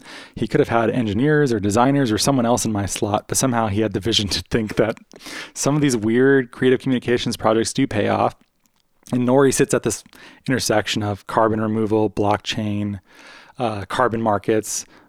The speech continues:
most of these topics, which if they're not totally opaque, uh, ipso facto, they're just, uh, new to many people. So having a communications project, or a product, I should say, like Reversing Climate Change was an attempt to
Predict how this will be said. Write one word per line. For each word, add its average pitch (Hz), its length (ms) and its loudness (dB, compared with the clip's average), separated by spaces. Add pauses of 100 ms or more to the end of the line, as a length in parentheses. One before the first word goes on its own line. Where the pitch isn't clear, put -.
(120)
most 117 280 0
of 101 60 -4
these 104 160 -2
topics, 107 400 -2
which - 300 -6
if 139 80 -2
they're 135 100 4
not 156 240 4 (840)
totally 135 340 2
opaque, 117 640 0
uh, 110 300 2
ipso - 260 0
facto, 110 480 2
they're 107 160 0
just, 101 400 -2 (200)
uh, 104 320 -2
new 117 500 2
to 113 120 -4
many 104 200 -2
people. 101 420 0
So 113 300 2 (400)
having 135 260 0
a 113 160 0
communications 117 600 -2
project, 110 760 -2 (120)
or 120 80 2
a 113 40 2
product, 110 360 2
I 107 60 0
should 101 180 -6
say, 104 420 -2 (460)
like 117 520 0 (220)
Reversing 107 380 0
Climate 107 340 -2
Change 107 240 -4
was 107 140 2
an 117 80 0
attempt 131 280 -2
to 110 160 0